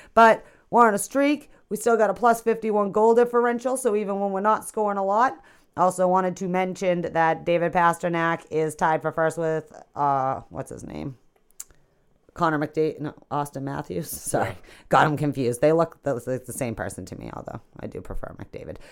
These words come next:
Speaker 1: Anyways, forty-two goals. Woo! He's second on the points list with eighty-two points. Brad Marchand is sixth on the points list with seventy-three, and fourth on the assists 'cause he got his number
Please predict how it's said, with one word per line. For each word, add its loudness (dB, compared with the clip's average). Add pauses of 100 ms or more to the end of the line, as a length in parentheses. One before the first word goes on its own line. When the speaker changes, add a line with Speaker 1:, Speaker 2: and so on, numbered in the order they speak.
(220)
Speaker 1:
Anyways, 0 (200)
forty-two 6
goals. 6 (180)
Woo! 8 (120)
He's -4
second 2
on 4
the 2
points -2
list 2
with 0
eighty-two 0
points. -2 (260)
Brad 6
Marchand 2
is -2
sixth -4
on 0
the -4
points -4
list -4
with -4
seventy-three, 0
and -2
fourth -2
on 0
the 0
assists -2
'cause -6
he -4
got 2
his -2
number -2